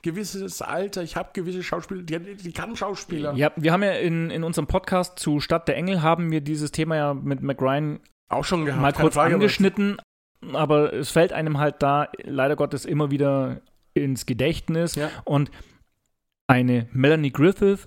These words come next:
Speaker 2: ist ja da ganz genau das gleiche Beispiel.
Speaker 1: Leider, ja.
Speaker 2: Äh, wie die sich zu Tode operiert hat,
Speaker 1: Ja.
Speaker 2: die sieht katastrophal aus.
Speaker 1: Leider.
Speaker 2: Ein Mickey Rourke zum Beispiel.
Speaker 1: Oh.
Speaker 2: Also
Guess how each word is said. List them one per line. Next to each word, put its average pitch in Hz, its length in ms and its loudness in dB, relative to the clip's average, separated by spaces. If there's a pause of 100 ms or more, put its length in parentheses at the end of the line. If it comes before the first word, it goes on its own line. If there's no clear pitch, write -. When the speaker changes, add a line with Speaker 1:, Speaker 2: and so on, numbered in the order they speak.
(120)
Speaker 2:
ist 165 240 -2
ja 160 140 0
da 151 160 -2
ganz 160 400 -4
genau 156 340 -2
das 160 160 -4
gleiche 180 380 -4
Beispiel. 123 380 -2
Speaker 1:
Leider, 120 160 -6
ja. 120 60 -14 (260)
Speaker 2:
Äh, 147 280 0
wie 139 180 -4
die 185 240 0
sich 202 380 -2
zu 170 180 -2
Tode - 480 0
operiert 123 460 -2
hat, - 260 -4 (180)
Speaker 1:
Ja. 131 240 -12
Speaker 2:
die 147 140 0
sieht 170 320 -6
katastrophal 175 1080 -4
aus. - 380 -10 (200)
Speaker 1:
Leider. 117 340 -8 (380)
Speaker 2:
Ein 135 200 2
Mickey 175 280 0
Rourke 175 320 4
zum 151 240 -6
Beispiel. 123 400 -6
Speaker 1:
Oh. 156 340 -6 (240)
Speaker 2:
Also 147 300 2